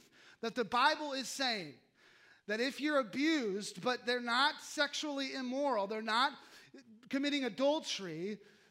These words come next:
that you should stay in the marriage and just continue to be abused. That's not what I'm saying, and that's not what I believe.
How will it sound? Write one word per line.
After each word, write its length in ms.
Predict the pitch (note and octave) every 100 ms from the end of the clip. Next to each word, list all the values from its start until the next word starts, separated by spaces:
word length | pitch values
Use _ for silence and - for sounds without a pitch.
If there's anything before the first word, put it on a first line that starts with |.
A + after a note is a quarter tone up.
| -
that 140 | A#3
you 140 | A#3+ C#4
should 220 | C#4 G3
stay 440 | - - D4 D#4
in 100 | D#4
the 80 | C#4+
marriage 380 | C4 C4+ C4+ A3
and 80 | A3+
just 180 | A#3+
continue 400 | - A3+ C4 B3+
to 100 | A#3
be 140 | A3 A#3
abused. 340 | F3+ F#3 C#3
That's 280 | A3+ A#3 -
not 460 | G#3+ G#3 A3+ B3+ B3+
what 160 | B3+
I'm 180 | B3 B3
saying, 480 | - B3+ B3+ C4 C4+
and 120 | G#3+
that's 200 | G#3 G3+
not 300 | G#3 A3 A3+
what 200 | G#3 G3+
I 180 | F#3+ F#3+
believe. 420 | F#3 G#3 G#3+ E3